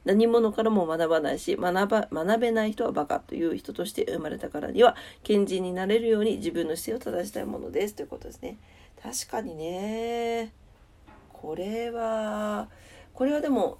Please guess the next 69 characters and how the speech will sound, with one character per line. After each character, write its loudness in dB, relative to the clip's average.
ト -2
レ 6
ー 0
ニ 0
ン -2
グ -6
し -10
て -8
で -8
き -2
る 2
こ -4
と -6
な -2
の -2
か、 -8
そ -10
も -4
そ -2
も 4
の 4
そ -8
の -6
気 -14
質 -4
だ -6
っ -12
た -6
り -16
と -16
か、 -4
持 -2
っ -6
て -4
る -4
も 0
の -2
だ 0
っ -8
た -10
り -12
と -16
か -8
が、 4
う -8
ー -4
ん、 -4
な -4
ん -8
て -14
い -18
う -14
の、 -10
関 -8
係 -6
し -10
て -8
く -6
る -4
の -8
か、 -2
ど 0
っ -2
ち -14
で -8
し -12
ょ -12
う -14
ね。 -6